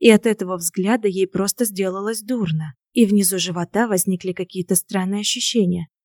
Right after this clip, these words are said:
О боже, похоже, что она попала из огня да в полымя.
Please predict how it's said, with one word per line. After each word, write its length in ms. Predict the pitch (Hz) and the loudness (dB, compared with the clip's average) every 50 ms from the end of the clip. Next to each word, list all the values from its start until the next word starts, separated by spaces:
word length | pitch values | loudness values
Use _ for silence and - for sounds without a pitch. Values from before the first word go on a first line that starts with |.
| _ _ _ | _ _ _
О 160 | - 214 214 202 | -12 -10 -10 -8
боже, 360 | 175 185 180 170 - - 180 165 - - _ _ _ _ | -4 -2 -2 0 0 -2 -4 -8 -12 -20 _ _ _ _
похоже, 400 | _ 233 220 220 - 262 240 233 | _ 2 2 4 4 2 2 2
что 220 | 226 - - 254 247 | -2 -2 -2 -2 -2
она 180 | 247 247 247 | -2 -2 -2
попала 440 | 233 - 233 220 - 233 226 220 220 | 0 0 -2 0 0 0 0 2 2
из 120 | 220 196 220 | 2 2 2
огня 400 | 220 190 190 196 196 220 269 285 | 0 0 0 2 2 2 4 4
да 120 | 262 262 | 4 2
в 100 | - - | 2 0
полымя. 520 | - 254 247 247 240 233 208 180 180 170 | 0 0 0 0 2 2 2 2 2 0